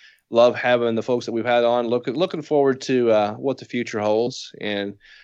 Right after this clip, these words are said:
you know, we're, we're looking into guests and, uh, of course, the bodybuilding, fitness, nutrition, uh, category. We're also looking for more comedians. And I had a great time last week talking with our friend Joe Burrow, and his story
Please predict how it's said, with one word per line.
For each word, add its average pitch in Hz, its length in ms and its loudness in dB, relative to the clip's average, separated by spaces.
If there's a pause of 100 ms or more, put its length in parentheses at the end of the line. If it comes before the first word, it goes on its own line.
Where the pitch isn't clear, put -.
(200)
you 113 120 -6
know, 98 200 0
we're, 110 300 2
we're 110 180 2
looking 120 360 0
into 104 760 -2
guests 127 400 2
and, 104 220 0
uh, 95 200 -4
of - 180 -20
course, 151 180 2
the 127 120 -4
bodybuilding, 127 680 2
fitness, 123 360 -4
nutrition, 120 760 0 (680)
uh, 104 220 -4 (100)
category. 117 600 4
We're 110 140 2
also 120 260 2
looking 113 320 0
for 107 160 -12
more 110 200 -6
comedians. 117 760 0
And 92 120 -10 (420)
I 139 60 4
had 151 80 8
a 143 60 6
great 147 320 4
time 143 220 2
last 127 260 2
week 131 120 -2
talking 120 280 2
with 117 100 0
our 110 80 2
friend 117 260 -4
Joe 113 200 0
Burrow, 107 400 2
and 101 120 -6
his 117 220 -2
story 101 460 -4